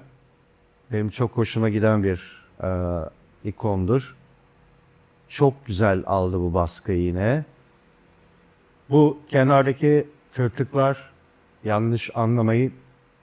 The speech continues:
desenin kendisinde var. Yani modelin kendisinde var. Bu arada bir şey değinmek istiyorum. Buradaki hiçbir modelin üzerinde herhangi bir şekilde ipliğini al,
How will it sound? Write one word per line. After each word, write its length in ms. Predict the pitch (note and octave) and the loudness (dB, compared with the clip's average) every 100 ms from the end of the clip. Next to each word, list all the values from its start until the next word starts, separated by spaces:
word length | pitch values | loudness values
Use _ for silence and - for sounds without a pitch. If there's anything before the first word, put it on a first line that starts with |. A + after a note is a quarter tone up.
| _ _ - | _ _ -4
desenin 420 | A2+ - A#2+ A#2+ | -4 -2 0 -2
kendisinde 640 | A#2 A#2 A2 G#2 - A2 G2+ | -2 -2 -2 -4 -6 -6 -4
var. 140 | F2 | -4
Yani 220 | F#2 F2+ | -6 -6
modelin 380 | F#2+ G#2 G#2+ A2+ | -8 -6 -6 -6
kendisinde 680 | - G2+ F#2+ F#2+ G2+ F#2+ E2+ | -8 -8 -8 -10 -10 -10 -6
var. 160 | A2 C#3+ - _ _ _ _ _ _ _ _ _ _ - _ _ | -6 -6 -12 _ _ _ _ _ _ _ _ _ _ -20 _ _
Bu 220 | A#2 D3+ | 2 6
arada 260 | F#3 F3 F#3 | 8 6 2
bir 40 | |
şey 240 | F3 F#3 E3+ | 2 0 2
değinmek 320 | D#3 D3+ C#3 | 2 0 -2
istiyorum. 400 | - C#3+ F3 A#2 | -2 -2 -2 -2
Buradaki 440 | C3+ F3+ F#3 F#3 | 0 0 0 -2
hiçbir 580 | F#3+ F3 - - F3 A3+ | -6 -6 -6 -8 -2 0
modelin 640 | G3+ F3 D3+ C3+ C3 A#2+ A2+ - | 2 2 2 2 2 0 -4 -2
üzerinde 760 | E3+ D3+ E3 C#3 B2 A#2 B2 D3 - _ | 0 2 2 4 2 2 -2 -4 -14 _
herhangi 580 | G#2 A2+ C#3 D#3 F#3 F3 | -6 -2 -2 0 2 2
bir 120 | C#3+ | 0
şekilde 640 | A#2+ B2+ A2 A2+ G2+ F#2+ E2+ _ _ - | -2 -4 -6 -6 -4 -6 -8 _ _ -10
ipliğini 580 | A2+ _ A#2+ B2+ C#3 | -10 _ -2 0 2
al, 220 | F3 C3 | 2 0